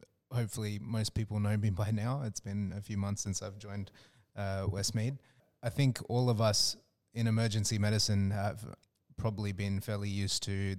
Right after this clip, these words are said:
the use of novel platforms for, um, education. It's very interesting to be on the other side of the mic on this occasion.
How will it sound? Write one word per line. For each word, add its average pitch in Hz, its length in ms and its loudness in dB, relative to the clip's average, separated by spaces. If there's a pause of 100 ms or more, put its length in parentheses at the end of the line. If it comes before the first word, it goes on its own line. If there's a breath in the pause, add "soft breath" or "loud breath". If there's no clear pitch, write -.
the 98 120 -2
use 98 220 0
of 98 100 -4
novel 101 320 2
platforms 104 580 -2
for, 98 460 -2 (400)
um, 101 400 -4
education. 107 640 -2
It's 110 220 -4 (300 soft breath)
very 123 220 2
interesting 113 440 4
to 110 100 2
be 107 160 4
on 104 100 4
the 104 120 4
other 104 160 4
side 98 320 0
of 98 220 -4
the 104 60 -2
mic 104 420 0 (300 loud breath)
on 107 140 2
this 95 160 2
occasion. 101 480 2